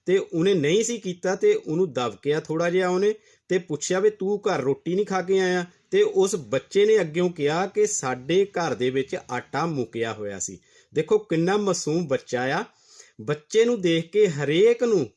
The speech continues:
ਬੱਚੇ ਨਾਲ ਪਿਆਰ ਆਉਂਦਾ ਤੇ ਤਰਸ ਆਉਂਦਾ ਆ। ਤੇ ਇਸ ਬੱਚੇ ਦੀ ਮਾਸੂਮੀਅਤ ਲਈ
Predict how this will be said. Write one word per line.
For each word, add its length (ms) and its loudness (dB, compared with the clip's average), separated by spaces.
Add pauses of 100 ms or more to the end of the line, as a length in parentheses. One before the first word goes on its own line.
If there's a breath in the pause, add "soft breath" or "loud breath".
(120)
ਬੱਚੇ 380 -4
ਨਾਲ 180 0
ਪਿਆਰ 380 0
ਆਉਂਦਾ 260 -2
ਤੇ 120 -2
ਤਰਸ 480 -4
ਆਉਂਦਾ 420 -4
ਆ। 40 -6 (400 soft breath)
ਤੇ 300 4
ਇਸ 240 -2
ਬੱਚੇ 440 -2
ਦੀ 100 -4
ਮਾਸੂਮੀਅਤ 680 0
ਲਈ 340 0